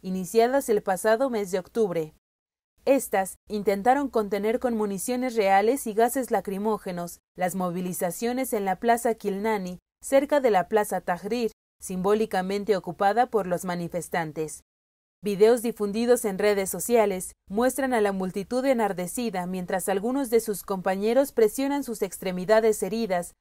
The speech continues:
al ser atendidos por grupos de paramédicos. Las fuerzas políticas dentro del Parlamento iraquí discuten las formas en que los candidatos al gabinete gubernamental, propuestos por el primer ministro designado,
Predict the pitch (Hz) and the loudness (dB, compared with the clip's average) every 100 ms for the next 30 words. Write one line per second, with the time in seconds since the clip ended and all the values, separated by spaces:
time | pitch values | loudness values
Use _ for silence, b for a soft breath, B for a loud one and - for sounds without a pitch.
0 | _ - 180 - 262 277 220 190 214 233 | _ -6 -2 2 2 4 2 0 -2 0
1 | 277 - 196 202 240 226 208 185 190 175 | 0 0 0 0 0 2 2 2 0 0
2 | 175 180 175 170 170 165 - _ _ _ | 0 -2 -6 -6 -6 -6 -8 _ _ _
3 | _ _ 180 170 - 214 214 208 - 202 | _ _ -6 -2 4 4 4 0 0 -2
4 | 226 254 233 220 202 190 190 185 180 185 | -2 -2 2 4 2 0 0 0 0 -2
5 | 180 185 202 202 196 180 180 - 247 220 | 0 -2 -2 -2 -2 0 -2 -4 -8 -8
6 | _ _ 175 196 - 269 - 294 226 - | _ _ -6 -6 -4 -4 -2 0 0 2
7 | 233 254 277 285 233 202 208 190 - 190 | 2 4 2 0 -2 0 0 0 -4 -4
8 | 190 208 233 262 254 214 190 180 190 214 | 2 4 4 4 2 0 0 0 0 -2
9 | 226 233 190 185 180 175 175 170 175 214 | 2 2 2 -2 -2 -2 -4 -4 0 0
10 | 240 - _ - 185 - 247 262 277 - | 0 -8 _ -6 -4 4 4 4 0 2
11 | 226 208 202 208 214 277 262 220 240 - | 2 2 0 0 0 0 0 0 -2 0
12 | 233 202 185 180 202 220 190 180 | 0 0 -2 -8 -4 0 0 -2